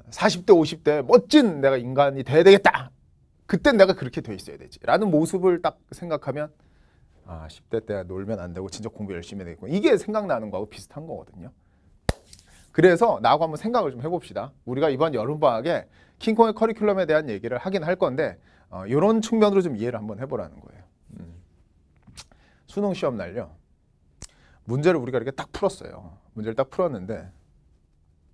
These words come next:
잘 안 풀려. <laughs> 열심히 공부했는데 안 풀리는 거야. 그런 경우에 손 들고 감독관 선생님한테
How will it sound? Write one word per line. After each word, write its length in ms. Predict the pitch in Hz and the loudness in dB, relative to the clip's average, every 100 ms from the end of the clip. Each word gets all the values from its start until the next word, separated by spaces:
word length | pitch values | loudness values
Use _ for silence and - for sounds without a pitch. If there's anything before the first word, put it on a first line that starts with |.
| _ _ _ _ _ _ _ _ _ | _ _ _ _ _ _ _ _ _
잘 140 | - 98 | -6 -6
안 140 | 95 | -6
풀려. 340 | - - 104 - _ _ _ _ _ | -10 -12 -10 -12 _ _ _ _ _
<laughs> 1080 | - - 855 - - 640 - _ - 302 - | -20 -20 -18 -16 -16 -20 -20 _ -18 -2 6
열심히 440 | 160 - 277 277 | 6 6 4 -2
공부했는데 640 | 214 151 151 208 214 214 151 | 0 -2 2 2 2 0 0
안 200 | 101 127 | 0 -4
풀리는 420 | - 359 339 190 | -2 0 0 -2
거야. 560 | 110 80 78 160 80 82 _ _ _ _ _ _ - _ _ - | -6 -8 -10 -12 -18 -20 _ _ _ _ _ _ -20 _ _ 4
그런 280 | 202 269 | 8 10
경우에 440 | 226 196 196 180 117 - _ _ _ _ _ _ _ _ _ | 10 8 6 2 0 -8 _ _ _ _ _ _ _ _ _
손 200 | - 226 | 0 4
들고 280 | 202 180 180 | 4 4 0
감독관 640 | - 165 175 160 135 104 | 0 0 2 2 0 -6
선생님한테 460 | - 160 139 104 | -10 -10 -10 -12